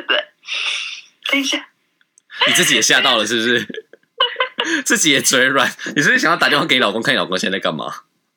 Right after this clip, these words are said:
Speaker 1: 他在楼下骑脚踏车。
Speaker 2: 哦。
Speaker 1: OK，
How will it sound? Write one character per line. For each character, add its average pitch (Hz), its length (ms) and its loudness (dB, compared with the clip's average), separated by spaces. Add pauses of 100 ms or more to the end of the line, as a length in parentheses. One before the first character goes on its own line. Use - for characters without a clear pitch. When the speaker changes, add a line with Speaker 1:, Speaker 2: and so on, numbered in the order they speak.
(380)
Speaker 1:
他 381 220 2
在 392 80 0
楼 285 60 -2
下 370 200 -2
骑 - 180 -18
脚 208 100 -4
踏 202 180 -2
车。 247 180 -16 (260)
Speaker 2:
哦。 107 600 -2 (840)
Speaker 1:
OK， 220 480 -4